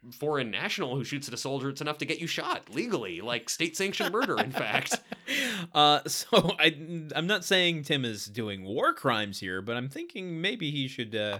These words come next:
Speaker 1: I mean, he's doing regular crimes, at
Speaker 2: <laughs> at the
Speaker 1: least.
Speaker 2: very least, even if it's an accident.
Speaker 1: I mean, I, I don't, and I don't wanna harp on this because I feel like as a couple of liberals, we, we already,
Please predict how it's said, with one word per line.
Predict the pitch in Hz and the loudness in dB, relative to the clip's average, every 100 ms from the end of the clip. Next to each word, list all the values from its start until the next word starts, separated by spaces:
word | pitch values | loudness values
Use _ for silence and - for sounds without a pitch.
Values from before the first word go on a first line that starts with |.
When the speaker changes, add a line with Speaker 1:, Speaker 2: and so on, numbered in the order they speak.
| - | 2
Speaker 1:
I | |
mean, | 170 196 | 2 4
he's | 233 | 2
doing | 262 302 | 2 0
regular | 214 175 190 - | 0 -2 -4 -6
crimes, | - 117 92 120 135 | -8 -6 -4 -4 -4
at | - | -2
Speaker 2:
<laughs> | 127 | 2
at | 151 151 | 4 8
the | |
Speaker 1:
least. | 165 | 8
Speaker 2:
very | 147 220 139 | 10 8 8
least, | 95 95 156 | 4 -2 -2
even | 190 147 | 0 0
if | 117 | -2
it's | 98 | -4
an | 104 | -2
accident. | 117 - 85 85 | -2 -2 -10 -2
Speaker 1:
I | 147 185 | 2 4
mean, | 185 | 2
I, | - 170 | 2 0
I | 175 | 2
don't, | 208 196 | -2 0
and | 175 | -2
I | 185 | 0
don't | 196 | 0
wanna | 180 143 | 0 0
harp | 139 131 | 0 0
on | 120 113 | -2 -4
this | 110 | -6
because | - 123 120 | -8 -6 -6
I | |
feel | 120 147 | -4 -2
like | 117 123 | -2 -2
as | 131 | -6
a | |
couple | 139 127 110 | -4 -4 -4
of | 101 | -4
liberals, | 120 110 107 95 - | -4 -2 -2 -2 -6
we, | 117 107 101 110 | -6 -4 -4 -6
we | 117 107 104 107 | -6 -4 -4 -6
already, | - 113 110 104 95 | -4 -2 0 -2 -6